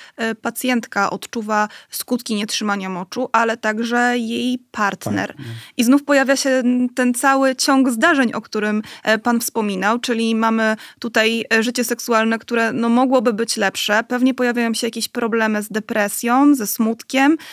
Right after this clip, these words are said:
Speaker 1: e, i ta kobieta jest w bardzo złej sytuacji, po prostu psychicznej. Właśnie jak określiłby,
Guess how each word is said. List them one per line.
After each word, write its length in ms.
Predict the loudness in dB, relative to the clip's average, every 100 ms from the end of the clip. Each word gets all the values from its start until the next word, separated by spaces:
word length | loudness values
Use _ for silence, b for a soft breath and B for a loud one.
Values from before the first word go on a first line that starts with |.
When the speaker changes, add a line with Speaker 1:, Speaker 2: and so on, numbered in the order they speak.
| B -2
Speaker 1:
e, 300 | 2 4 2 -2
i 100 | -6
ta 120 | -4
kobieta 600 | -4 -4 -2 -2 2 2
jest 240 | 2 -2 -6
w 20 |
bardzo 640 | -2 0 0 0 0 -2 -6 -10
złej 380 | -4 0 0 0
sytuacji, 720 | -4 -4 0 2 2 -2 -6
po 140 | -8
prostu 360 | -6 -8 -8 -10
psychicznej. 640 | -8 -8 -6 -8 -6 -6 -4
Właśnie 260 | -4 -4
jak 160 | -6 -6
określiłby, 640 | -4 -4 -4 -6 -6 -6